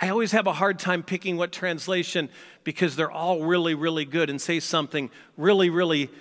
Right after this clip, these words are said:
uh, differently that I love, but I, I like this one. "What is faith? It's the confident assurance that something we want is gonna happen.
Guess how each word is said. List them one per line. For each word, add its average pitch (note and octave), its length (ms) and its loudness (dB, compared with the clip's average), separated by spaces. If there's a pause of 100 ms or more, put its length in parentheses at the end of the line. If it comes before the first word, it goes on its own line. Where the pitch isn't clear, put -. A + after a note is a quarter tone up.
(160)
uh, C3 160 0
differently D#3 640 0
that D3 120 2
I D3+ 120 4
love, D#3 360 4
but D3 140 -2
I, D3+ 100 2
I F3 120 0
like G3+ 280 2
this F#3 240 -2
one. E3 200 -4
"What G3 120 -2
is - 140 -2
faith? G#3 320 2
It's - 160 -8
the F3+ 120 0
confident A#3+ 580 0
assurance A3 480 -2
that F#3 120 -6
something A3+ 440 -2
we F#3 140 0
want G3+ 420 4
is E3 160 -2
gonna F3+ 180 2
happen. D#3+ 520 -4